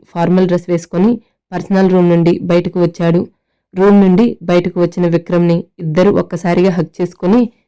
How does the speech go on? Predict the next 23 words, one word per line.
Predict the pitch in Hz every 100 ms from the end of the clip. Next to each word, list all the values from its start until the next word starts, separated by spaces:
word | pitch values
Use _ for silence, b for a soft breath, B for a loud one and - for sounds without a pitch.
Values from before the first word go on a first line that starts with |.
| _
ఉండిపోయారు. | 185 180 185 180 175 170 - _ _ _ _ -
"Relax | 175 175 185 202
guys, | 180 170 175 - _ _ 175
I | 175
am | 175 165 175
okay" | 180 185 - 180
అని | 185
ఇద్దరు | 180 156 180
వీపుపై | 185 180 175 180 208 220 - _ _ -
తన | 180
రెండు | 175 175 175 185
చేతులతో | 175 175 190
తట్టాడు. | 185 165 180 170 170 - _ _ _ -
విక్రమ్కి | 175 180 185 190
దూరం | 180 175 180 180
జరిగి, | 175 170 196 226 - _
"భయం | 170 170 185 190
వేసిందిరా | 180 180 175 175 175 175 -
నీకేం | 185 175 180 180
జరిగిందో" | 180 175 175 175
అని | 185 170 165 b b -
అన్నాడు | 175 180 185
రుద్ర. | 196 170 165 175